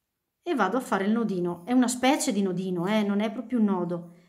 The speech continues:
è semplicemente per, eh, adesso mi si è aperto di più, è semplicemente per dargli un po' più di stabilità, di fissarlo un po', in modo da fissarlo un pochino di più, insomma. Così, volevo, ecco, così.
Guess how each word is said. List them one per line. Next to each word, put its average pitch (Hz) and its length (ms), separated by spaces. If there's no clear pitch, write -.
è 254 100
semplicemente 220 880
per, 233 840
eh, 196 160
adesso 185 320
mi 175 80
si 175 100
è 190 40
aperto 175 300
di 302 100
più, 302 220
è 262 80
semplicemente 269 560
per 262 240
dargli 208 340
un 254 120
po' 220 140
più 220 180
di 208 100
stabilità, 208 540
di 180 100
fissarlo 220 380
un 254 80
po', 220 180
in - 460
modo 196 200
da 226 60
fissarlo 214 340
un 208 40
pochino 214 300
di 190 80
più, 202 240
insomma. 170 460
Così, 180 680
volevo, 180 640
ecco, - 600
così. 220 600